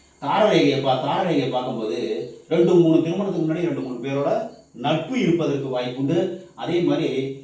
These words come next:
இந்த ரேகை வளைஞ்சு இருக்கறனால மனைவிக்கு உடல்நலம் வருவதற்கு வாய்ப்பு உண்டு. எச்சரிக்கையாக இருக்க வேண்டும். எச்சரிக்கைனா உடம்புல எச்சரிக்கை, அஹ், அதாவது விரோதிகளோட ப-, பகைவரும் எச்சரிக்கை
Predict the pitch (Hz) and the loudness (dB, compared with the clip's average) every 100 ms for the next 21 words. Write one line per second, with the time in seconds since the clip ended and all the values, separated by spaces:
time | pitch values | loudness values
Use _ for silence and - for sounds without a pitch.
0 | - 143 135 160 190 156 - 131 175 170 | -8 -4 -2 0 0 -2 -2 -2 0 2
1 | 170 - - 123 - - - - - - | 2 2 -4 -4 -2 -2 -4 -8 -16 -8
2 | - 165 139 180 196 139 151 139 139 135 | -2 0 -2 -4 -4 -2 -2 -2 -4 -4
3 | 131 123 117 120 131 135 139 175 - 160 | -6 -8 -8 -6 -6 -6 -2 0 0 -2
4 | 139 123 131 143 127 120 113 107 - 127 | -4 -4 -4 -2 -6 -6 -8 -10 -10 -12
5 | 131 175 151 - 165 - 165 160 127 139 | -4 0 0 0 -2 -2 -2 -2 -4 -4
6 | 135 156 - - - - _ - 127 135 | -4 -2 -2 -2 -12 -20 _ -6 0 2
7 | 127 120 120 110 101 98 - 90 - _ | 2 0 -4 -6 -8 -12 -14 -16 -20 _
8 | _ _ _ 117 147 139 143 175 190 165 | _ _ _ -6 0 2 2 2 6 4
9 | - 127 139 - - - _ _ 139 139 | 4 0 -2 -2 -8 -20 _ _ -4 0
10 | 165 175 175 151 170 - 156 139 156 | 0 2 2 2 2 0 -2 -4 -2